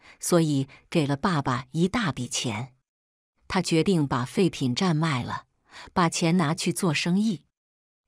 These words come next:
奶奶笑得合不拢嘴，盯着妈妈的肚子，这一定是肚子里的孙子带来的福气。“明天我杀只鸡。”妈妈听了，高兴地摸着微微隆起的肚子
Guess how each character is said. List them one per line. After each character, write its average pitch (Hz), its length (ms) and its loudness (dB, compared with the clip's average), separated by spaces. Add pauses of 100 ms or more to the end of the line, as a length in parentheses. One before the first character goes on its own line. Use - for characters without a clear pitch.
(120)
奶 185 200 4
奶 185 160 4
笑 202 300 0
得 147 100 0
合 160 240 -2
不 185 140 0
拢 147 240 0
嘴， 131 420 -4 (440)
盯 202 200 4
着 190 120 2
妈 202 200 2
妈 208 140 4
的 139 120 -2
肚 143 220 0
子， 120 240 -6 (500)
这 247 140 -2
一 202 160 2
定 214 200 2
是 175 180 -2
肚 202 220 2
子 175 140 0
里 139 140 -2
的 127 140 -2
孙 185 300 2
子 151 180 0
带 165 240 -2
来 131 160 -2
的 151 100 -2
福 - 260 -8
气。 131 320 -4 (440)
“明 202 260 4
天 285 300 0
我 139 140 -2
杀 185 260 -2
只 214 180 -2
鸡。” 269 340 -2 (640)
妈 220 200 2
妈 190 120 4
听 165 220 -2
了， 151 280 -2 (420)
高 277 220 2
兴 269 240 2
地 196 120 4
摸 262 240 4
着 208 160 2
微 233 220 4
微 247 180 2
隆 196 280 2
起 - 200 -4
的 131 140 -2
肚 151 260 0
子 123 240 -6